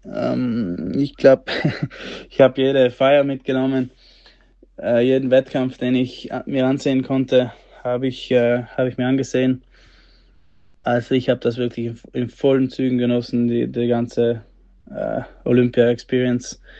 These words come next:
Ich bin dann auch noch länger im Olympischen Dorf geblieben, also bis zum neunzehnten war ich im Olympischen Dorf. Die, der Rest vom Team ist bereits am dreizehnten abgereist.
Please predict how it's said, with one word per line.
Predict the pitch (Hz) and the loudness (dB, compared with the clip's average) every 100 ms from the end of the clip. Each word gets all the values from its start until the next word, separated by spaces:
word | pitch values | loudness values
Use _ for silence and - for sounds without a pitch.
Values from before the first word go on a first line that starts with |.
| - - | -20 -20
Ich | - | 0
bin | 139 | 6
dann | 131 123 | 8 6
auch | 127 | 4
noch | 131 113 | 2 -2
länger | 131 135 127 | 0 0 0
im | 123 | 0
Olympischen | 120 127 131 117 120 | 0 -2 -4 -6 -4
Dorf | 131 - | -4 -6
geblieben, | 120 131 127 123 | -10 -4 -2 -2
also | 117 117 | -2 -6
bis | 120 | -8
zum | - 120 | -2 2
neunzehnten | 123 131 131 120 | 2 2 0 -2
war | 123 | 0
ich | 120 | 0
im | 120 | 0
Olympischen | 127 131 127 123 | 0 0 -4 -2
Dorf. | 127 73 - - - - - - - - - - | -2 -2 -8 -20 -20 -20 -20 -20 -20 -20 -12 0
Die, | 123 120 120 120 117 117 | 2 4 4 4 2 0
der | 123 123 | -2 -2
Rest | 127 - | -2 -4
vom | 120 | -4
Team | 127 127 | 0 0
ist | 117 | 0
bereits | - 120 120 | -2 -2 -2
am | 120 120 | 0 0
dreizehnten | 120 135 - 131 | 0 -2 -2 0
abgereist. | 120 131 135 123 120 120 - | 0 -2 -2 0 -2 -4 -10